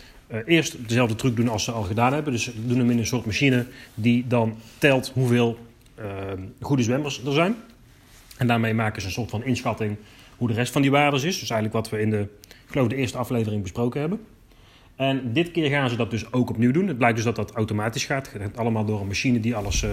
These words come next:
alles uitrekent. En wat ze nu ook gaan doen, is het met de hand nog een keer tellen. En, ehm, het klinkt heel gek, maar wat ze doen, ze pakken een hele sterke microscoop. Ze zoomen goed in op de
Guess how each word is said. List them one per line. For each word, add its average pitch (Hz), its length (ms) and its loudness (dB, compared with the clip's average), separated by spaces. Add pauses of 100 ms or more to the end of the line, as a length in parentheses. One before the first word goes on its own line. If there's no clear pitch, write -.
alles 110 240 -4
uitrekent. 147 500 -2 (680)
En 139 240 2
wat 139 160 -2
ze - 80 -6
nu 135 140 4
ook 170 160 0
gaan 160 120 0
doen, 185 240 0 (140)
is 131 300 0
het 123 180 -6
met 127 160 4
de 131 60 4
hand 147 340 4
nog 110 120 2
een 107 80 0
keer 101 200 -6
tellen. 131 260 -2 (760)
En, 123 360 -2 (400)
ehm, 117 580 2 (220)
het - 100 -18
klinkt 170 200 4
heel 143 120 4
gek, 165 240 2 (160)
maar 139 120 4
wat 131 140 4
ze - 80 -2
doen, 147 180 6
ze 127 80 -6
pakken 135 260 4
een 127 60 6
hele 151 160 4
sterke 120 320 0
microscoop. 110 540 -2
Ze - 160 -4
zoomen 131 280 6
goed 117 160 2
in 127 240 2
op 113 160 0
de 113 220 2